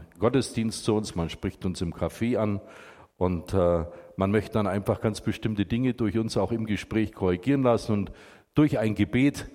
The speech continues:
lädt uns ein. Und das ist ja auch unsere Aufgabe. Und hier heißt es, wenn wir jemanden zurechtweisen, und ich musste das kürzlich, aber ich hab's sehr gerne getan und auch im Geist der Sanftmut.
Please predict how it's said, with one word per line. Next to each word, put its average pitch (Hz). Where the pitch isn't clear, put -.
lädt 113
uns 107
ein. 127
Und 120
das 135
ist 147
ja 151
auch 147
unsere 139
Aufgabe. 78
Und 104
hier 117
heißt 131
es, -
wenn 143
wir 156
jemanden 110
zurechtweisen, 113
und 110
ich -
musste 139
das 123
kürzlich, -
aber 107
ich 113
hab's -
sehr 95
gerne 117
getan 104
und 104
auch 104
im 98
Geist 92
der 90
Sanftmut. 117